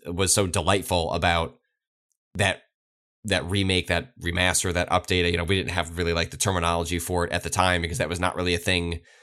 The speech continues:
It's actually kind of fascinating. Like, th-, that original Resident E-, that Resident Evil update is, like, one of the, like, pioneers in the entire idea of, like, revisiting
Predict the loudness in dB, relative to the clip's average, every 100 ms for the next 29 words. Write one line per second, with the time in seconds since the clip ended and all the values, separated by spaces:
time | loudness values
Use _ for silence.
0 | -20 _ _ _ _ _ _ _ _ _
1 | _ 4 6 8 6 4 4 6 6 6
2 | 6 6 4 4 6 6 4 6 6 6
3 | 4 6 4 6 6 6 8 6 4 4
4 | 4 6 4 6 4 6 6 2 4 6
5 | 6 4 4 6 4 2 -2 _ _ _
6 | _ _ _ _ _ _ -2 4 4 4
7 | 2 4 6 6 6 6 4 2 2 4
8 | 4 4 4 2 2 4 4 2 0 2
9 | 4 4 4 4 4 4 2 -6 -12 _
10 | -2 -2 -2 -2 0 2 4 4 2 -4